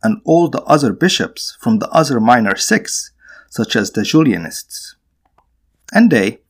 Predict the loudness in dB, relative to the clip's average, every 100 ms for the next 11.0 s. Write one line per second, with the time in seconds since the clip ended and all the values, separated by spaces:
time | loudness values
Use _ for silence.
0 | _ -4 -4 -6 -6 -6 -12 -16 _ _
1 | -8 -4 -2 0 0 0 0 0 2 0
2 | 0 -4 -8 -10 _ 2 2 2 0 0
3 | 0 -4 -8 -6 -2 2 2 2 -4 -8
4 | -12 -20 _ _ _ _ -4 -2 2 4
5 | 4 2 -2 -2 -2 0 2 0 -4 -14
6 | -6 -4 0 2 2 -2 _ _ _ _
7 | _ _ _ _ _ _ _ _ _ _
8 | _ _ _ -2 -2 -4 -6 -10 _ _
9 | _ _ -8 -4 -4 -2 -2 -2 -4 -6
10 | -4 0 2 2 0 -4 -6 -8 -18